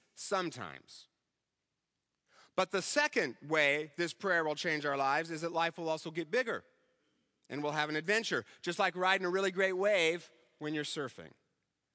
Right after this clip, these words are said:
And you know what? I think all of us are just longing for this. I think we're just longing for this. You know, our culture tells us all the time to play it safe because what we prize as a culture is comfort and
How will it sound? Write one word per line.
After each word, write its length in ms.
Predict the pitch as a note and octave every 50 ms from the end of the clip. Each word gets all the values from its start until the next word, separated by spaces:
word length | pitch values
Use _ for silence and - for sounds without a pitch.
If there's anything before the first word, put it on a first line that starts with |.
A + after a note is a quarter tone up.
| _ _ _ _ _ _ -
And 100 | - A3+
you 60 | B3 C4
know 60 | C4
what? 120 | B3 - -
I 160 | - A#3+ D4
think 160 | C#4 D4+ C4+ - -
all 260 | - - G#3 A3 A3+ A3
of 120 | A3 G#3
us 180 | G#3 G3+ - - - -
are 120 | D#3+ E3+
just 280 | D#3 E3 F3 D#3+ - - _ _ _ _ _ -
longing 640 | A#2 B2+ C#3 C#3+ D3 D3+ D3+ C#3+ B2+ A2+ G2+ F#2+
for 160 | - - A2+ F#2
this. 200 | F2 F#2 F2+ - -
I 100 | - A3
think 160 | - C4+ A#3
we're 60 | A#3+
just 180 | G#3 - F#3+ F#3
longing 520 | E3 D3+ E3+ G3 G3 G3+ G#3+ G3 F3+ E3
for 120 | - - A#2+
this. 420 | G#2 G2 E2+ - - - - - _ _ _ _ _ _ _ _ _ _ _ _ _ _ _ _ _ _
You 80 | - F3
know, 80 | G3 G3
our 180 | G3+ A3 B3
culture 440 | - - - A#3 C4 B3+ - - A3+
tells 200 | - G#3 A3+ G3+
us 120 | G3+ F3+
all 120 | G#3 G#3 A3
the 80 | A3+
time 240 | - - G#3 G#3 G3
to 60 | F3
play 320 | D#3 - - - G#3 G#3+ G#3+
it 100 | G3+ E3
safe 280 | - - F3 D#3 C#3+ - - - -
because 260 | E3 E3+ - G#3 F#3+
what 160 | F#3+ G3+ F#3+
we 160 | F#3 A3+ C4 B3+
prize 440 | - - A3+ A#3+ A3+ A3+ A3+ G#3
as 100 | G3+ G3
a 60 | F#3+ F3+
culture 340 | - G3+ G3 F3 - E3+
is 80 | C#3 C3+
comfort 540 | - - - A3+ A#3+ A#3 - - G#3+ F#3 - - - -
and 160 | - C#3 D#3